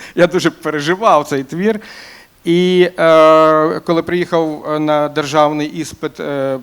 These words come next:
професор з Києва, і це був шок, і я думав, що це буде страшний провал, йому так, е, я виконував першу кантилену, і йому так сподобалося, що він зупинив, і я далі вже, е, другу, м, там, ту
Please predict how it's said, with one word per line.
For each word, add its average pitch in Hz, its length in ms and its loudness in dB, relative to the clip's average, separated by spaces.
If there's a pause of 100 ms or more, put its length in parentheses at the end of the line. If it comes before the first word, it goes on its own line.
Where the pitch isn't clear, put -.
професор 139 580 -4
з - 100 -16
Києва, 147 680 0 (100)
і 120 40 -12
це 120 160 -12
був 117 240 -16
шок, 190 320 -6
і 139 40 -8
я 127 120 -8
думав, 123 300 -12
що - 140 -18
це - 140 -16
буде 110 220 -14
страшний 131 380 -8
провал, 190 460 -6 (460)
йому 160 220 -12
так, 190 300 -12
е, 151 340 -10 (240)
я 165 180 -6
виконував 151 500 -10
першу 143 340 -10
кантилену, 156 680 -4 (680)
і 143 80 -8 (440)
йому 151 200 -6
так 170 200 -6
сподобалося, 160 720 -6
що 160 120 -8
він 160 120 -6
зупинив, 175 520 -6
і 170 120 -6
я 156 120 -6
далі 156 280 -4
вже, 143 220 -8
е, 139 40 -8 (340)
другу, 143 460 -8
м, 143 400 -8
там, 131 360 -6
ту 131 160 -10